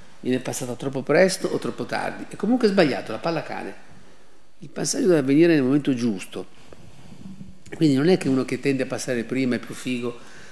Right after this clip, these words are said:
di uno che tende a passare dopo, sono due che pa-, che tendono a passare male e quindi a rovinare la, il lavoro di tutti gli altri. E quindi in un, in uno sport come il rugby, che è uno sport di squadra in cui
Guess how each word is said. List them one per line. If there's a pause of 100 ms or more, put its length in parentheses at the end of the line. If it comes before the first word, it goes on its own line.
(120)
di
uno
che
tende
a
passare
dopo,
sono
due
che
pa-,
che
tendono
a
passare
male (720)
e
quindi
a
rovinare
la,
il
lavoro
di
tutti
gli
altri.
E
quindi
in
un,
in
uno
sport
come
il
rugby,
che
è
uno
sport
di
squadra
in
cui